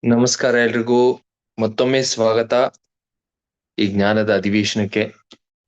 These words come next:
ಇವತ್ತು ನಾವು ಬಹಳ ಆಸಕ್ತಿಮಯವಾದ ಇನ್ನೊಂದು ಜ್ಞಾನದ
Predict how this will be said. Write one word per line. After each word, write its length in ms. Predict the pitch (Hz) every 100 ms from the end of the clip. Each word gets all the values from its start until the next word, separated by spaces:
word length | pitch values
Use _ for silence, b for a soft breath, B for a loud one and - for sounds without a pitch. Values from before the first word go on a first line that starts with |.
| _ _ _ _ _ _ _ _ -
ಇವತ್ತು 320 | 127 147 - 156
ನಾವು 520 | 143 147 113 123 - _ _ _ _ _ _ 113
ಬಹಳ 220 | 104 104 120 110 - _ _ _ _ _ _ _ _ _
ಆಸಕ್ತಿಮಯವಾದ 880 | 101 104 - 117 - 107 104 98 95
ಇನ್ನೊಂದು 580 | 95 95 110 101 87 87
ಜ್ಞಾನದ 580 | 98 95 101 95 85 -